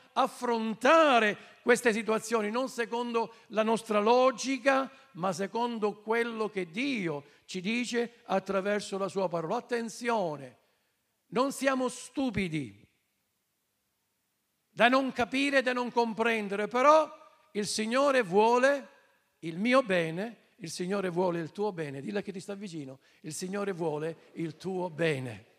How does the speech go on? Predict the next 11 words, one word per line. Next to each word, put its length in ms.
E 80
quindi 380
ci 600
indica 760
attraverso 800
la 160
parola 640
come 300
affrontare 1300
le 240
situazioni. 1080